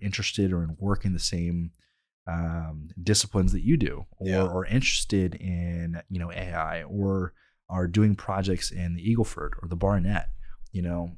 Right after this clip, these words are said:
Speaker 1: you think about a lot of the different ways that, like, Facebook has kinda brought people together.
Speaker 2: Yeah.
Speaker 1: Uh, we wanna do that more on the technical side of, of energy. So it's not meant to be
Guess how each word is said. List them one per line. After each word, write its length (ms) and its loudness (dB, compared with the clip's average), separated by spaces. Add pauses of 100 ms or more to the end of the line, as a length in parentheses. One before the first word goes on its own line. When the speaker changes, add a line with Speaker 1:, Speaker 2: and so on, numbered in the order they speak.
(100)
Speaker 1:
you 100 2
think 180 4
about 140 2
a 40 -6
lot 140 -2
of 60 0
the 80 -2
different 240 -4
ways 200 -2
that, 80 -12
like, 120 -16
Facebook 460 -6
has 100 -10
kinda 200 -8
brought 200 -8
people 200 8
together. 480 6 (300)
Speaker 2:
Yeah. 300 -4
Speaker 1:
Uh, 40 -6
we 100 0
wanna 160 6
do 160 -2
that 240 -2
more 160 8
on 60 6
the 60 2
technical 460 2
side 380 12
of, 260 -4 (160)
of 140 -6
energy. 380 6
So 140 4
it's 120 6
not 140 8
meant 180 6
to 80 2
be 400 2